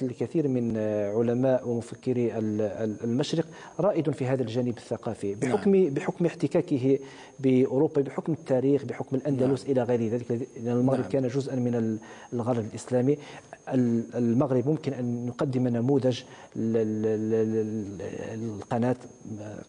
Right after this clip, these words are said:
Speaker 1: القناة السادسة التي تنفتح على، على، على
Speaker 2: إن
Speaker 1: الآخر
Speaker 2: شاء
Speaker 1: بخطاب
Speaker 2: الله.
Speaker 1: متوازن،
Speaker 2: نعم.
Speaker 1: متزن إلى غير ذلك.
Speaker 2: نعم. إذن، آه، أشكرك،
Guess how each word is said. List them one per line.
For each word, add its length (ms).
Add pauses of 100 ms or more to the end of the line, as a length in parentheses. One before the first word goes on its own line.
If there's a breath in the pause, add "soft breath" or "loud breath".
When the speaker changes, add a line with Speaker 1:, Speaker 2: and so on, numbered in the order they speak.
(260)
Speaker 1:
القناة 420
السادسة 480
التي 260
تنفتح 580 (420 loud breath)
على، 280
على، 500
على 300
Speaker 2:
إن 60
Speaker 1:
الآخر 260
Speaker 2:
شاء 80
Speaker 1:
بخطاب 460
Speaker 2:
الله. 420
Speaker 1:
متوازن، 680
Speaker 2:
نعم. 120
Speaker 1:
متزن 480
إلى 140
غير 180
ذلك. 140
Speaker 2:
نعم. 220 (400 loud breath)
إذن، 340
آه، 560
أشكرك، 380